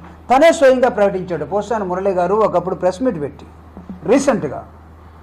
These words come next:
ఆ వ్యక్తి మీద కక్షను ఎలా తీర్చుకోవాలి,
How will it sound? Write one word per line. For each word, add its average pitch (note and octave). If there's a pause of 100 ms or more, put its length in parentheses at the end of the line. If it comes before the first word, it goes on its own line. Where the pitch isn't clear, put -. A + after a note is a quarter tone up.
(160)
ఆ D#3
వ్యక్తి B3+
మీద D#3+ (960)
కక్షను C#4
ఎలా A#3
తీర్చుకోవాలి, F3+